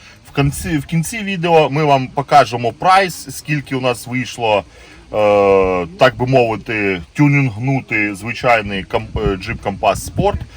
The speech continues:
до версії, ну, майже High Altitude. Не вистачає нам тут тільки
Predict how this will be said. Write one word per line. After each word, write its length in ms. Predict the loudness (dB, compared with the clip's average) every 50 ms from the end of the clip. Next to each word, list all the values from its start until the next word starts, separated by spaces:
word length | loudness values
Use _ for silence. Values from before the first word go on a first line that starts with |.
| -16 -14 -14 -14 -14 -14 -6 -2
до 440 | 0 4 4 6 6 4 4 2 0
версії, 580 | 0 0 0 0 0 -2 -6 -8 -8 -8 -8 -8
ну, 160 | -8 -10 -6 -2
майже 540 | 0 0 0 0 -2 -4 -6 -6 -6 -6
High 320 | -6 0 2 2 2 2 2
Altitude. 520 | -2 -6 -6 -6 -8 -10 -10 -10 -14 -14 -12 -10
Не 200 | -8 -8 -6 -6
вистачає 500 | -6 -8 -8 -10 -8 -2 0 2 2 2
нам 180 | 0 -4 -8
тут 200 | -8 -10 -12 -12
тільки 360 | -12 -12 -12 -10 -8 -8 -10